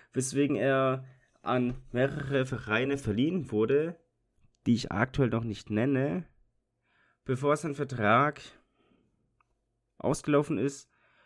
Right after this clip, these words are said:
und er seitdem einen neuen Verein hat, beziehungsweise ein neuer alter Verein, denn eine Station, bei dem er verliehen war,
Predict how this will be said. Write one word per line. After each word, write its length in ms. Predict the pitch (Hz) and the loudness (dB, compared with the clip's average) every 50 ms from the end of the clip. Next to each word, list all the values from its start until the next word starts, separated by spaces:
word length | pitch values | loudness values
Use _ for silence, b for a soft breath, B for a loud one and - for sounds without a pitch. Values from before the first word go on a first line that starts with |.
| _ _ - | _ _ -4
und 160 | 123 127 - | -2 -2 0
er 420 | 76 113 123 123 123 120 120 117 | 0 2 2 4 4 2 2 0
seitdem 1040 | 120 - - - - 127 117 135 139 135 - 127 123 127 131 131 135 135 131 - - _ _ _ _ _ _ _ _ _ _ - _ _ - | -2 -4 -6 -4 0 2 2 2 2 2 0 2 4 4 2 2 0 -4 -4 -6 -12 _ _ _ _ _ _ _ _ _ _ -20 _ _ 4
einen 100 | 120 113 | 6 6
neuen 180 | 113 120 131 135 | 8 8 6 6
Verein 360 | - 107 - 120 135 165 170 | 4 4 4 6 4 4 2
hat, 260 | 175 175 - - _ _ _ _ _ _ _ _ _ _ _ _ _ _ _ _ _ _ _ _ _ _ - | 0 -2 -4 -8 _ _ _ _ _ _ _ _ _ _ _ _ _ _ _ _ _ _ _ _ _ _ -12
beziehungsweise 840 | - - - 127 131 127 123 131 127 127 - 131 120 120 117 113 | -12 -10 -8 -6 -6 -2 0 -2 -2 0 0 2 2 4 4 4
ein 220 | 113 107 - - _ _ - - _ _ _ - - | 2 2 0 -4 _ _ -20 -20 _ _ _ -16 -6
neuer 320 | - 95 113 123 127 107 78 | 0 6 8 10 10 10 8
alter 240 | 117 139 - 160 | 4 2 2 0
Verein, 640 | 139 - 151 135 139 143 135 143 143 147 143 131 127 - | 0 0 -4 -4 -2 -2 -2 -2 -2 -2 -4 -6 -8 -6
denn 400 | 127 117 117 117 117 117 104 - - - | -6 -4 -4 -2 -4 -6 -6 -8 -10 -6
eine 280 | 107 110 127 139 147 151 | -4 -2 -2 -2 -4 -6
Station, 680 | - - 131 131 - - 135 131 131 139 135 131 - | -6 -10 -10 -10 -6 -4 -2 0 0 -2 -4 -6 -10
bei 100 | - 110 | -10 -4
dem 160 | 95 107 113 | -2 -2 -2
er 80 | 110 107 | -2 -4
verliehen 360 | - 117 117 127 131 135 120 | -4 -2 -2 0 0 0 0
war, 280 | 123 123 123 123 127 | 0 0 0 0 0